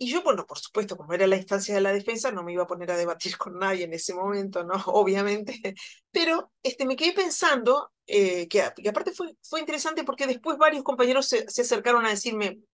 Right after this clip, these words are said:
algo similar. Yo me quedé pensando que, que no, no, no, no, no, no. No queremos <laughs> instalar la cartografía como un método fundamental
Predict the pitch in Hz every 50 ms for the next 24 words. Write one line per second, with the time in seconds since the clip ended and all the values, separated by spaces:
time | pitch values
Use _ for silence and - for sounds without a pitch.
0 | _ _ - - - 202 208 190 180 175 175 - 226 214 220 208 214 214 214 220
1 | - - - - - - - 339 359 339 320 277 247 226 233 220 202 202 277 311
2 | 330 330 330 - 220 202 - - - 170 165 170 208 349 427 - - _ - 226
3 | 339 427 381 262 294 330 330 302 349 330 247 208 262 359 359 240 - _ - 240
4 | 320 311 - _ _ _ _ _ _ - 226 285 392 403 - 269 247 320 330 277
5 | 214 180 170 - - - - 196 175 - - 190 180 - - - 220 196 190 196
6 | 185 175 - 175 180 185 196 180 180 180 - - 247 240 208 190 175 170 170 175
7 | 175 202 214 208 - 190 180 175 175 - 185 175 180 180 180 180 170 - 208 208
8 | 214 226 226